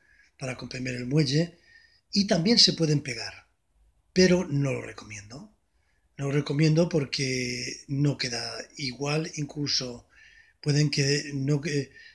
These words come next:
fijaos cómo estas están pegadas, compe-, están pegadas y están un poco salidas de su asiento, del, por encima del muelle.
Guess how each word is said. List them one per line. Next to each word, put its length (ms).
fijaos 720
cómo 240
estas 480
están 320
pegadas, 480
compe-, 400
están 320
pegadas 500
y 60
están 200
un 100
poco 200
salidas 600
de 120
su 100
asiento, 520
del, 240
por 120
encima 260
del 120
muelle. 440